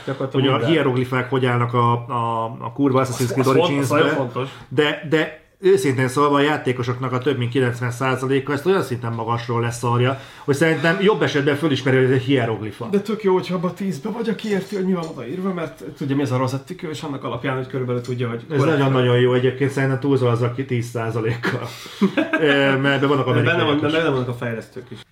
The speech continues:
Speaker 1: Megjegyzem egyébként, hogy most a B kategóriás játékok is akkorák, mint az előző generációban az A kategóriás játékok, tehát most csináltunk még egy még nagyobb kategóriát, amiben még több pénzt lehet beleölni.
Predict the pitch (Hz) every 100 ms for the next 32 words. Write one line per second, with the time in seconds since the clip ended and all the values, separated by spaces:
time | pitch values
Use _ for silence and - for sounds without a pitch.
0 | _ 151 156 143 120 135 135 131 131 123
1 | 127 123 127 131 120 120 117 117 113 113
2 | 113 113 117 113 113 110 113 117 107 117
3 | 117 117 117 110 113 113 123 131 139 135
4 | 143 127 135 131 127 123 123 120 139 117
5 | 123 131 120 131 135 117 117 123 123 123
6 | 123 120 117 113 120 135 - 113 120 120
7 | 117 110 120 127 143 156 170